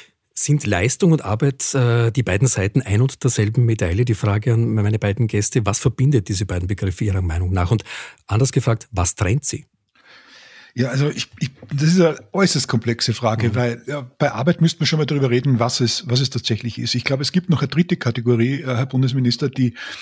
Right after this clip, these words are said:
Speaker 2: äh, ich hinzufügen möchte zur Diskussion. Das ist die Kategorie derer, die weder die, äh,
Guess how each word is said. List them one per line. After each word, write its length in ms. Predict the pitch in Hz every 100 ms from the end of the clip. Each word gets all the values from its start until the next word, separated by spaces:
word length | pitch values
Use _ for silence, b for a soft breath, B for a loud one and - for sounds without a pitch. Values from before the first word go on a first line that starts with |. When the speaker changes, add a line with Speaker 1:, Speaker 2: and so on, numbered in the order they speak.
| B B
Speaker 2:
äh, 320 | 123 120 127 131 127 127 139 135
ich 260 | 147 165 135
hinzufügen 800 | 180 113 143 - 160 139 127 117
möchte 520 | 104 104 - 107 98
zur 120 | - 117
Diskussion. 600 | 107 - 110 117 107 107 B B B
Das 160 | 113 170
ist 120 | 170
die 60 |
Kategorie 580 | 175 147 147 139 123 160 -
derer, 280 | 110 143 160
die 300 | 147 127 113
weder 260 | 123 180
die, 400 | 180 185 175 156 -
äh, 140 | 143